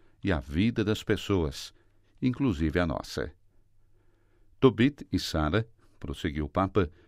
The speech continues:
viveram de fato momentos difíceis e momentos belos.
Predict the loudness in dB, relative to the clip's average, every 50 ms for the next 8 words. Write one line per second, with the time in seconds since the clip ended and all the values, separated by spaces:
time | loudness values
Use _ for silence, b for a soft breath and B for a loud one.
0 | b b b b b -2 0 2 4 2 4 2 2 2 2 2 2 2 2 2
1 | 2 2 2 2 2 4 2 2 2 2 0 2 0 0 2 2 2 2 2 -2
2 | -6 -12 -12 -12 -14 -14 -16 -18 _ _ _ _ _ _ _ _ _ _ -2 -2
3 | 0 0 0 0 0 -2 -2 -2 -6 -8 -6 -4 -2 -2 -2 -2 -2 -6 -8 -12
4 | -14 -16 -18 -18